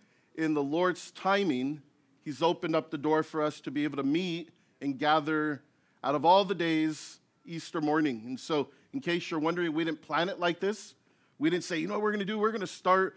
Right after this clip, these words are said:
our first Sunday on Easter." No, it just, that was the Lord's timing, and, and obviously the Lord's timing is perfect. All right, let me share with you guys real quick before we get into God's Word this morning,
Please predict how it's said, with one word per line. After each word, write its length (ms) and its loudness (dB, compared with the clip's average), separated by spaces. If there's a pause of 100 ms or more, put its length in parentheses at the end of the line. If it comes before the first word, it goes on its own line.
(140)
our 120 -4
first 380 -2
Sunday 280 2
on 180 2
Easter." 280 -10
No, 280 0 (160)
it 140 0
just, 500 -2 (400)
that 140 4
was 160 2
the 120 -2
Lord's 300 0
timing, 480 0
and, 160 -8 (420)
and 100 -4
obviously 460 2
the 100 -2
Lord's 300 -2
timing 540 -2 (560)
is 300 -4
perfect. 640 -8 (920)
All 140 4
right, 260 0
let 140 2
me 380 2 (240)
share 260 0
with 160 0
you 60 -8
guys 260 2
real 220 0
quick 460 -2
before 320 -4
we 360 -4 (320)
get 220 2
into 640 -2 (400)
God's 320 4
Word 260 0
this 240 -8
morning, 400 0